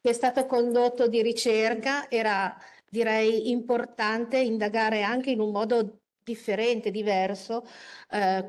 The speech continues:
di obiettivi particolari che non hanno trovato nessun riferimento nell'Atlante, per cui bisognava proprio scrivere su una pagina bianca, e il lavoro che hai realizzato è stato veramente prezioso perché ha contribuito a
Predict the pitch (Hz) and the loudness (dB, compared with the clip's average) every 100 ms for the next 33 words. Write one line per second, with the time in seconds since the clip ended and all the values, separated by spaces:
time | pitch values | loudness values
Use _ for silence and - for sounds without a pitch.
0 | - 247 240 - 262 254 262 262 254 240 | -8 -10 -10 -2 -2 0 -4 -4 -4 -4
1 | 233 247 226 220 226 247 220 175 160 175 | -4 -4 -6 -6 -6 -2 0 2 0 -2
2 | 175 196 202 202 202 202 208 214 208 208 | -4 -6 -6 -6 -4 -4 0 -2 -2 -4
3 | 190 190 - - 202 214 214 254 247 226 | -4 -6 -18 -12 -2 0 0 -2 -4 -4
4 | 220 190 196 202 202 208 190 185 196 214 | -2 -4 -2 -2 -2 -4 -4 -4 -4 -2
5 | 214 233 254 - 180 226 208 190 185 202 | -2 -2 -4 -6 -6 -4 -6 -6 -8 -6
6 | 196 196 208 185 - - 226 185 180 196 | -6 -6 -6 -8 -8 -8 -4 -4 -6 -8
7 | 185 208 202 214 214 190 165 175 185 196 | -6 -4 -4 -4 -4 -2 -2 -4 -4 -4
8 | 196 - - - 196 185 196 208 190 185 | -4 -10 -18 -6 -2 0 0 0 0 -2
9 | 185 185 190 190 208 190 165 175 175 175 | -2 -4 -2 -2 -4 -4 -4 -4 -8 -8
10 | 175 180 175 180 185 190 190 190 208 208 | -4 -2 -2 -2 -4 -4 -6 -6 -8 -8
11 | 175 165 165 165 170 156 170 165 - - | -4 -2 -2 -6 -8 -8 -8 -10 -14 -20
12 | - 202 214 190 190 196 175 175 180 170 | -12 -6 -4 -4 -4 -2 -4 -4 -4 -6
13 | 175 175 | -6 -10